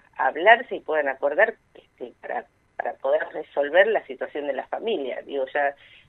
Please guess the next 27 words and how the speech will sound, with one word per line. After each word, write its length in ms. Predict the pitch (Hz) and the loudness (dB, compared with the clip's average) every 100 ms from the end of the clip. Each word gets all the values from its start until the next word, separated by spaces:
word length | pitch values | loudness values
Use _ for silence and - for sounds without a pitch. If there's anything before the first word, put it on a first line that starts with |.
| _ | _
todos 260 | 180 180 185 | 2 6 6
los 160 | 165 | 4
inviernos 920 | 156 160 160 185 190 190 185 170 147 143 _ _ _ _ | -2 -6 2 6 6 6 2 0 -2 -6 _ _ _ _
que 100 | 143 | -10
nosotros 440 | 147 - 170 160 | -8 -8 -8 -8
planteamos, 640 | 160 151 160 190 196 190 196 - _ | -6 -6 -2 6 6 6 0 -4 _
que 120 | 147 | -18
por 180 | - 143 | -8 -2
ahí, 240 | 139 165 170 | 0 0 -4
este, 520 | 165 - 139 135 - _ | -6 -8 -8 -10 -14 _
perdemos 440 | - 160 196 196 185 | -6 -4 -4 -6 -6
vida, 360 | 254 220 151 - _ _ _ | -2 0 0 -4 _ _ _
¿no? 300 | - 175 220 - | -4 -2 -2 -8
Se 80 | 180 | -8
pierde 360 | 196 202 202 | -2 0 0
vida 220 | 190 208 | 0 2
de 140 | 190 160 | 4 4
personas 540 | 147 147 208 190 151 - _ _ - | -2 -4 -4 -4 -6 -12 _ _ -16
en 140 | 139 | -8
el 120 | 135 | -6
invierno 640 | 139 147 175 185 214 233 233 | -6 -4 2 2 2 -8 -2
porque, 640 | 170 180 - 170 - 143 - - _ | -2 0 -2 -4 -4 -8 -14 -20 _
por, 240 | 127 120 - _ _ _ _ | -10 -10 -14 _ _ _ _
por 140 | 139 | -2
no 160 | 156 185 | 2 2
tener, 300 | 190 185 185 | 2 2 2
este, 580 | 160 151 - 139 123 | 0 -4 -8 -6 -6